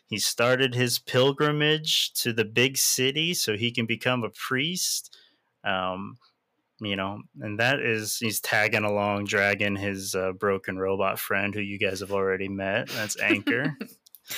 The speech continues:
Speaker 2: Yeah. Well, cool. I mean, how hard was it for Leo Fritsch's lineage, like, going from mountains to getting barons on a ship? Like, I don't feel like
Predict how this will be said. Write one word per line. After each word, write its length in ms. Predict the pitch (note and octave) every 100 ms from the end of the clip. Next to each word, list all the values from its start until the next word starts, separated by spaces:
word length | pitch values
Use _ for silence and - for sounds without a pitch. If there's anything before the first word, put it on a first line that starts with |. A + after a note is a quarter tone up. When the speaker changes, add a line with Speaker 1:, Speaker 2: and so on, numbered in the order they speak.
| - - - -
Speaker 2:
Yeah. 440 | B3 A#3 C4 F#3+ F3 _ _ _ _ _ _ _ _ _
Well, 180 | G3+ B3
cool. 480 | C4 E4 F4+ G3+ F3+ - - -
I 80 |
mean, 380 | D4 E4+ E4 C#4 -
how 420 | - C#4 F#4+ G#4
hard 380 | - C#4+ D4 B3
was 220 | A#3 A#3
it 240 | A3 G3
for 680 | - A3 G3 G3 F#3+ F#3 - _ _ _ _ _ _ _ _ _
Leo 260 | G#3 G3+ G3+
Fritsch's 640 | G3+ G#3+ - F#3+ F3+ - -
lineage, 720 | F#3 F3 F#3 A3+ E3 E3+ -
like, 200 | F3+ F3
going 240 | F3 F3+ G3
from 280 | G3+ F#3
mountains 540 | E3 E3 G3+ F3 E3+ -
to 200 | - F3
getting 380 | D#3+ E3+ E3+ F3
barons 420 | F3+ E3 G3 F#3+
on 160 | F#3 E3+
a 40 |
ship? 460 | - - F#3+ - -
Like, 140 | F3
I 40 | G#3+
don't 200 | B3+ B3+
feel 140 | D4
like 320 | C4+ A#3+ -